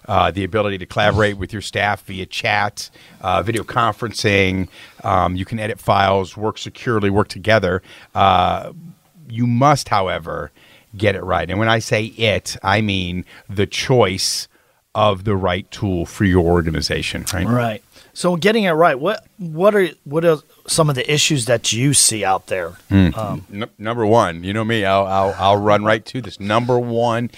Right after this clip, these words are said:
Speaker 1: issue I see with Teams, uh, uh, wi-, with, within our client base and exterior clients, um, is I see licensing as a huge issue,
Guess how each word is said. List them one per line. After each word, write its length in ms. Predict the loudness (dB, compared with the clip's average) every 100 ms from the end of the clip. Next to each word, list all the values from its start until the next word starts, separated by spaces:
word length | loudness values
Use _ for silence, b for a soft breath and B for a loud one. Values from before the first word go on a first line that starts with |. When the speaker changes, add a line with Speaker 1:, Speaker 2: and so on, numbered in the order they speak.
| B B
Speaker 1:
issue 360 | -4 -4 0 2
I 100 | 2
see 240 | 0 -4
with 200 | -2 -2
Teams, 600 | 0 0 0 -4 -6 -8 B B B
uh, 60 | 2
uh, 500 | 4 4 2 2 0
wi-, 200 | -4 -6
with, 280 | -4 -4 -6
within 340 | -10 -8 0
our 140 | 2
client 480 | 2 0 0 0 -2
base 400 | -4 -2 -4 -8
and 260 | -6 -6 -4
exterior 600 | -6 -6 0 4 4 4
clients, 460 | 2 2 2 0 -6 B B B 0
um, 420 | 2 4 4 0
is 180 | -6 -2
I 180 | 0
see 280 | -2 -6 -8
licensing 920 | -6 -2 -2 -4 -8 -8 -8 -6 -8 -12 B B
as 160 | 0 2
a 140 | 2
huge 400 | 0 -4 -4 -2
issue, 340 | -4 -4 -8